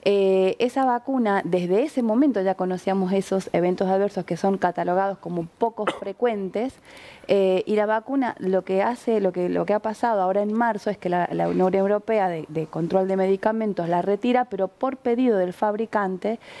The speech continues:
y esto es porque la vacuna queda obsoleta de acuerdo al, a lo que ha ido evolucionando el virus. O sea, las vacunas que se han ido, eh, actualizando, que han sido las de Pfizer, la de Moderna, han ido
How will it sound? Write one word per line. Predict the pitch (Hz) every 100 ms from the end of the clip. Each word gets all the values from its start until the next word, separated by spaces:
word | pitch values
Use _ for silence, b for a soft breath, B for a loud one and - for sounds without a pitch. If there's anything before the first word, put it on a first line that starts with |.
| B B
y | -
esto | 240 -
es | 247 247
porque | - 247 240 233
la | 220
vacuna | 214 214 254 277 262
queda | 240 240
obsoleta | 233 - 220 240 226 - 208 254 B B B
de | 202
acuerdo | 196 220 220 220 254 - _
al, | 190 190 196 -
a | 180
lo | 185
que | 180
ha | 202
ido | 262
evolucionando | 220 190 185 190 202 208 196
el | 175
virus. | 185 165 156
O | 175
sea, | - 185 165 B B B B
las | 190 185
vacunas | 190 190 254 277 277
que | 220
se | -
han | 202
ido, | 233 220 180 165 -
eh, | 175 170 165 165 165 180 180 196
actualizando, | 180 175 - 247 214 190 185 226 - -
que | 180
han | 175
sido | - 190 185
las | 185
de | 170
Pfizer, | 170 - 202 196 185
la | 175
de | 170
Moderna, | 180 185 226 202 190 190 240 B B B
han | 202
ido | 233 254 254